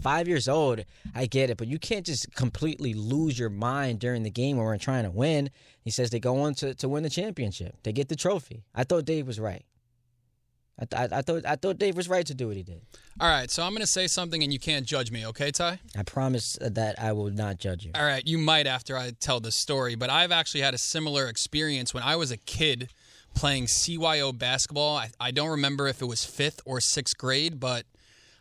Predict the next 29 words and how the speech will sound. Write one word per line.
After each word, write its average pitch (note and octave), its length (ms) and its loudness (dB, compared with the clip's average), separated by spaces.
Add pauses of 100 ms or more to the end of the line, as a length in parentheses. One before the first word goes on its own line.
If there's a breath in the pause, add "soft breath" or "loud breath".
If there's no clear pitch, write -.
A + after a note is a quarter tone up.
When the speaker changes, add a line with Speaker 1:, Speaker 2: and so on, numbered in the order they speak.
Speaker 2:
I C3 140 6
actually C#3 360 4
called D3 460 -2
a D#3+ 60 -2
timeout B2+ 680 0 (240)
because A#2+ 300 -2
I C3 140 0
heard C3 260 0
my A#2 160 -4
cell B2 340 2
phone A#2+ 380 -6
ringing A#2 400 -6
Speaker 1:
Wow. F2+ 420 -4
Speaker 2:
on C3+ 200 0
the B2+ 40 0
bench. A#2+ 400 -2
I C3+ 100 2
don't D3+ 140 2
think D3+ 140 0
my C3+ 140 2
teammates D#3+ 440 0
or C#3 140 -2
my C3+ 140 2
coach C3+ 340 -4
were C3 80 -2
very B2 220 0
happy C#3 340 2
with E3 160 -4
me, F3+ 240 -2